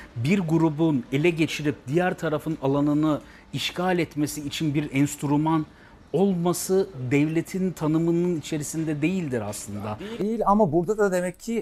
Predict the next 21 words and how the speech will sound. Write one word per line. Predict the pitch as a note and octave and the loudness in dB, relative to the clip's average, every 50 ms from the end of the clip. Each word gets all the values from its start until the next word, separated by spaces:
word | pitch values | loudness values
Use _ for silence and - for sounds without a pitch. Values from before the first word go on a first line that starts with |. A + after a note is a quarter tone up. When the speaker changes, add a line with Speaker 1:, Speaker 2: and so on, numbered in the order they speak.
| - - | -2 -2
Speaker 2:
e, | C#3 C3+ C3+ C#3 C#3 C#3 C3 | -4 -4 -2 -2 -2 0 0
aslında | B2 C3 - - - - D3+ B2 | 0 0 -2 -2 -4 -2 0 0
vatandaşlara | C3+ - - D3+ D3+ C#3+ D3+ C#3+ - - D#3+ F#3+ F3 | 0 2 2 0 0 0 -2 -2 -2 -2 0 0 2
veya | E3+ F3 F3 C3+ | 2 2 2 2
bireylere | B2 C#3+ D3 D3+ D#3 D#3 E3 F#3 G3+ | 2 0 2 2 0 2 2 2 4
de | F3+ D3 G#2+ | 4 2 2
bir | A2 A#2 A2+ G2 - - - - - - - - - - - | 0 -2 -2 -2 -4 -6 -8 -8 -10 -20 -20 -20 -12 -4 2
büyük | B2+ D3 F#3 - - C#3 | 4 4 4 4 4 0
bir | B2 | 4
görev | G#2 A#2 A2 G#2 G2+ G2 F2 | 6 6 8 8 6 4 2
düşüyor. | F#2 F#2 - - G#2+ A2+ C#3 G3 B3+ B3+ - - - - | -2 -6 -4 0 4 4 6 6 4 2 -4 -12 -8 -6
Birincisi, | A2 G#2+ G#2+ C#3 E3+ F3 F#3+ F#3+ E3 D3 C#3+ - - - G3+ A#3+ C4+ - - - - - | -6 -2 0 0 2 2 2 0 0 0 0 0 2 2 0 0 -2 -4 -10 -14 -8 -4
e, | B2 A#2 A2+ A#2 A#2+ A2+ A#2 A#2+ A#2 A#2 A2+ A#2 A2+ G#2 - A2+ | -4 -2 -2 -2 -2 -2 -2 -2 -2 -2 -2 -2 -2 -4 -2 2
yani | A#2+ A#2+ B2 C3 C3 C3+ C#3 C#3 - - _ - - - - - _ - - - | 4 6 6 6 4 0 -2 -4 -6 -8 _ -20 -20 -20 -20 -20 _ -20 -20 -14
bu | - G2 F#2+ G#2 C3+ G#3+ B3+ A#3+ F3 B2+ | -10 -6 2 6 8 8 8 8 6 6
döneme | D3+ D3+ D#3 E3 F3 G3+ G#3 G#3 | 4 6 6 6 4 2 2 2
kadar | - C#3+ B2 A2 B2 C#3 F3+ - - - - - - - | 2 2 6 10 10 8 8 6 -2 -12 -14 -16 -10 -4
taşıdıkları, | - D#3+ D3 - E3 D3 D#3 E3 - - D3 B2 A#2+ D3 | -2 -2 -2 0 0 0 -2 -2 2 4 4 4 4 4
getirdikleri | D#3 D3 C3 C#3 C3+ - D#3+ D3 C3+ D3+ - - - A#2 A2+ D3+ F3 | 0 0 -2 -2 0 0 -2 0 -2 -4 -4 0 0 0 0 0 -4
ikircikli | D3+ - C3+ - - D#3+ D#3+ C#3+ A#2 B2 C#3 - - D#3 D#3+ E3 E3+ - - - - - - - | -4 -6 -8 -4 0 0 0 0 0 -4 -8 -6 -2 0 2 2 0 -2 -8 -18 -20 -20 -10 0
tavırdan | - B2+ A#2 G2 G2+ F#2 D#2+ F#2 F2+ A2+ D3+ | 2 4 4 4 2 0 0 -2 -2 -2 -4